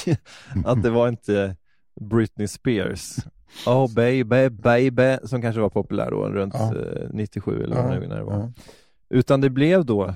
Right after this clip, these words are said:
Speaker 1: Äppelträdet av s-, med Stig Olin, eller av Stig Olin.
Speaker 2: Sjungen av?
Speaker 1: Eh, oklart. Kanske han sjöng den själv. Jag vet
Speaker 2: Mm.
Speaker 1: inte. Jag, jag är ingen sån här, jag är inte schlagerräv så på
Speaker 2: Nej.
Speaker 1: det sättet. Jag, jag kan namedroppa lite. Men, men sen har jag nog liksom inte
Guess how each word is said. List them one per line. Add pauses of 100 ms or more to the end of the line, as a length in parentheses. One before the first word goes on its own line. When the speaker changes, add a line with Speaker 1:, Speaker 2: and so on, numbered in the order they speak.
Speaker 1:
Äppelträdet
av
s-,
med
Stig
Olin,
eller
av
Stig
Olin.
Speaker 2:
Sjungen
av? (160)
Speaker 1:
Eh,
oklart.
Kanske
han
sjöng
den
själv.
Jag
vet
Speaker 2:
Mm.
Speaker 1:
inte.
Jag, (260)
jag
är
ingen
sån
här,
jag
är
inte
schlagerräv
så
på
Speaker 2:
Nej.
Speaker 1:
det
sättet.
Jag,
jag
kan (240)
namedroppa
lite. (380)
Men, (340)
men (680)
sen
har
jag
nog
liksom
inte